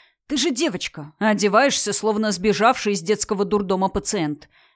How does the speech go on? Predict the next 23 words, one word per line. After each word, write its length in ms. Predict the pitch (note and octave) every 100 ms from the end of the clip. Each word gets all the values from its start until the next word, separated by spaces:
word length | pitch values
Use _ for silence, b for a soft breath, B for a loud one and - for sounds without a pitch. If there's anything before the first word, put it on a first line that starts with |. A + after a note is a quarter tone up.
| b
Я 180 | A#3+ B3+
всё 180 | -
понимаю 640 | D#4+ D4 D4+ A#3+ D#3 D3 -
и 160 | - D3+
постараюсь 640 | - - F#3+ F3+ A3 G#3 G3+
уделять 440 | F3+ E3 E3+ G3+
тебе 220 | F#3+ F3
больше 360 | D#3+ D#3+ - E3
внимания". 640 | F3 E3 D3+ D#3 D3+ D3+ _ _ _ _ -
"Я 160 | D#4
супер 360 | D#4+ F#4 F4 F4+
девочка, 480 | D#4 F4+ A3 - G3+
па!" 400 | D#4 A3 D#3 _ _ _ _ -
показывает 560 | C4+ D#4+ C#4 C4 A3+
щербинку 560 | - A3 F#3 G#3+ A#3 G#3
между 320 | G3 G3 G3
зубами 460 | F3+ F3+ F3+ A3 G#3
Маринка. 580 | F#3+ F#3+ E3 D3+ D#3 D#3+ _ _ _ _ _ -
"И 100 | D4
костюм 400 | D4 C4+ D#4 D4+
у 40 |
меня 240 | C4+ C4+ C#4
клёвый. 500 | C4 C4 A3+ G3+